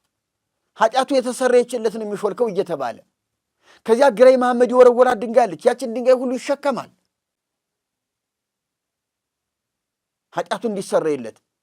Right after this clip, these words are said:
ጭራሽ ግራኝ መሐመድ የወረወራት ድንጋይም ቤተክርስቲያን ለማፍረስ ኃጢአት ታስተሰርያለች ተብሎ ሰው ሁሉ ሲሸከማት ሲያንከባልላት ይውላል። ክርስቶስ ሠምራ የጸለየችበት መንታ ድንጋይ ነው ተብሎ በዚያ ውስጥ ሲፈገፈግ ይውላል። እንዴ፣ እሺ፣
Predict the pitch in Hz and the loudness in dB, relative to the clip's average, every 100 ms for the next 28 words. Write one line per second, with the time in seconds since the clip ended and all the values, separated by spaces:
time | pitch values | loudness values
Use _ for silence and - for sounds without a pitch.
0 | _ _ - 220 269 196 208 226 214 208 | _ _ -10 -6 -6 -2 2 2 2 -2
1 | 202 175 202 220 202 226 185 208 240 240 | -4 -2 -2 -2 -2 -4 -6 2 4 4
2 | 170 196 220 - 240 247 269 277 359 - | 0 -6 -6 -8 -6 -4 -6 -6 -10 -16
3 | _ _ _ 208 226 226 - 202 220 185 | _ _ _ -2 -2 -2 -4 -6 -8 -8
4 | 185 185 175 165 240 269 339 - _ _ | -6 -4 -6 -6 -4 -4 -6 -10 _ _
5 | _ _ - - 208 185 175 - 165 185 | _ _ -20 -8 -6 -6 -10 -14 -10 -10
6 | 185 147 135 _ _ - 220 208 196 156 | -8 -8 -10 _ _ -6 -6 -4 -6 -6
7 | 143 120 - 107 - _ _ _ _ _ | -6 -10 -12 -20 -20 _ _ _ _ _
8 | _ _ _ _ _ _ _ _ _ _ | _ _ _ _ _ _ _ _ _ _
9 | _ _ - 233 240 233 254 262 220 220 | _ _ 2 4 2 0 6 8 8 6
10 | 240 220 226 233 196 285 - _ 185 220 | 0 -2 -2 -2 2 0 0 _ -4 -2
11 | 233 233 226 220 240 247 247 277 294 160 | 0 0 -2 4 4 4 2 0 -2 0
12 | 196 226 277 240 _ _ - 269 - 240 | 0 4 2 0 _ _ -8 -8 -4 -2
13 | 220 - 233 208 147 110 _ _ _ _ | 0 0 -2 -2 -8 -8 _ _ _ _
14 | _ 120 147 _ _ - 302 | _ -20 -20 _ _ -2 -2